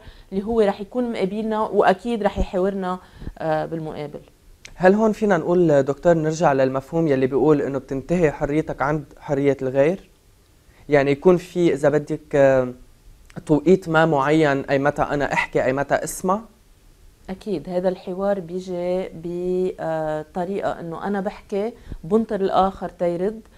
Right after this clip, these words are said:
Speaker 1: مع احترام أكيد الآخر، آه، بكل معنى الكلمة.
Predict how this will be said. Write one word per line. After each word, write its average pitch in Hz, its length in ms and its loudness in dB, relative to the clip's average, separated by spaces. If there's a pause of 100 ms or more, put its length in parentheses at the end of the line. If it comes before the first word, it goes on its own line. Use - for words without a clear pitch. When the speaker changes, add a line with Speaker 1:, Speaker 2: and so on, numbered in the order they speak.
(180)
Speaker 1:
مع 190 200 2
احترام 202 600 -2
أكيد 202 480 -4 (340)
الآخر، 196 680 0 (140)
آه، 170 160 2
بكل 208 400 0
معنى 220 260 0
الكلمة. 180 520 -2